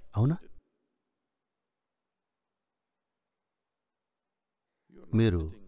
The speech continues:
ఈ సత్సంగంలో పూర్తిగా మౌనంగా లేరు. మీరు నాతో ఏకీభవిస్తున్నారు,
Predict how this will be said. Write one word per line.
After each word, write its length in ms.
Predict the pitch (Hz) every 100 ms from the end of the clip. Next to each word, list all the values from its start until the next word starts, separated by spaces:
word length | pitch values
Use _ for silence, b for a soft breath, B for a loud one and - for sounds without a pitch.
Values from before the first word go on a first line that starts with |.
| - -
ఈ 100 | 110
సత్సంగంలో 640 | - 107 - 139 113 95
పూర్తిగా 440 | - 113 - 107 104
మౌనంగా 440 | 87 98 117 95
లేరు. 260 | 76 76 - - _ _ - - - - - - 101 95 104
మీరు 160 | 131
నాతో 360 | 98 113 139 110
ఏకీభవిస్తున్నారు, 960 | 98 127 160 117 90 - 101 80 80